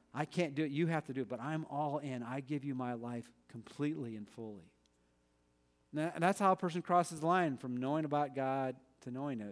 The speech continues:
admitting their need and turning from their sin, believing that Jesus is who He claimed to be, and committing to follow Him and obey Him as Lord and God and Savior.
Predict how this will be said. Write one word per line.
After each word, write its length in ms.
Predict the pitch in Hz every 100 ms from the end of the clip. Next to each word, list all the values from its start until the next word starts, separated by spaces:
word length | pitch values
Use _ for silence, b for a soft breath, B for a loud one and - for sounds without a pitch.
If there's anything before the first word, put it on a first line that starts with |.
| 104
admitting 320 | 107 127 147
their 100 | 147
need 220 | 139 135
and 100 | 113
turning 260 | - 135 131
from 120 | 139
their 100 | 135
sin, 360 | - 104 101 98
believing 640 | 127 123 147 175 175 139
that 140 | 120 107
Jesus 520 | 143 147 127 113 - B B B B B
is 160 | 143 143
who 80 | 143
He 80 |
claimed 320 | 123 131 127 120
to 60 |
be, 200 | 113 110
and 160 | 107 107
committing 360 | 131 135 165
to 40 | 135
follow 440 | - 131 170 175
Him 220 | 123 95 - _ _ _ _ _
and 80 | 110
obey 340 | 101 120 135
Him 200 | 135 98 92
as 100 | 98
Lord 280 | 113 110
and 100 | 101
God 180 | 101 98
and 100 | 98
Savior. 420 | - 101 101 92